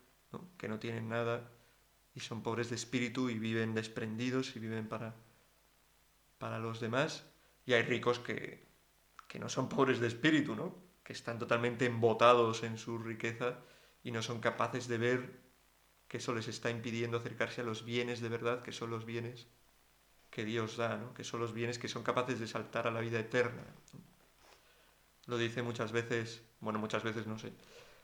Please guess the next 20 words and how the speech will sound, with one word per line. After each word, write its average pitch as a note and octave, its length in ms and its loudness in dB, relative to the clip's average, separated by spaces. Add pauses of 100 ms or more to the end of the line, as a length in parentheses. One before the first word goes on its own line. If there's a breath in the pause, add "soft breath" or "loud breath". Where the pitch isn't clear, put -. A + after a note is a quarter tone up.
(140)
alguna A#2 400 8
vez B2+ 260 6 (280 loud breath)
se - 160 0
lo A2 100 8
he A2+ 80 8
oído A2+ 180 6
yo A2+ 120 6
al A2+ 120 6
Papa A#2 220 6
Francisco, B2 640 0
¿no? - 180 -10 (580)
Que A2+ 120 -8
uno A#2+ 180 -2
cuando A#2 260 2
se A2+ 140 -2
va B2 220 10
de A#2+ 80 4
este A#2 180 -2
mundo, B2+ 460 0
¿no? B2+ 160 -8